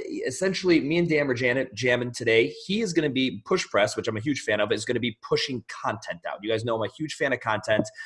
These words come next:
They're kinda getting ahead of that, starting a podcast, gonna be traveling, uh, meeting with gym owners, doing panels. It's very similar to a lot of the content you guys probably see me fuck with. And I couldn't be more in favor of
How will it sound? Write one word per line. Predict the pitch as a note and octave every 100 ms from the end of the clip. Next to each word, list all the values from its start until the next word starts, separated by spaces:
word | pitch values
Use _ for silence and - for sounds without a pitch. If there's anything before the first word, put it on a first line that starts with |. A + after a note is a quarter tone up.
| - - -
They're | C3+ C3+
kinda | D#3 C3+
getting | C3+ B2+
ahead | A#2 B2 B2+
of |
that, | B2 A#2+ B2
starting | - A#2 A2
a |
podcast, | - B2 B2 - A#2+ A#2+
gonna | G#2+
be | G#2
traveling, | - B2 A#2 B2 A#2 A2+
uh, | E2 G2+ G2+
meeting | A#2+ B2+
with | A#2+
gym | A2+ A#2+
owners, | A#2 A#2 A2
doing | - A#2+ A2 -
panels. | B2 A#2 A#2 A2+ A2+ - - - -
It's | C#3
very | E3 A#3 A#3
similar | G3+ F3
to | D3+
a |
lot | C#3 B2+
of |
the | A#2
content | C3+ A2+ A#2+
you | A#2
guys | A2
probably | B2 A2+
see | E3+ A2+
me | C#3
fuck | E3+ A2 -
with. | A2 - _ - - - -
And | C3 B2 B2 B2 -
I | A#2+ A#2+ - - -
couldn't | F3 E3 C#3+
be | D#3+ C#3 B2+
more | A#2+ B2 B2 B2+
in | A2+
favor | A2 - A#2 A2+ G#2+ G2+ G2
of | G#2+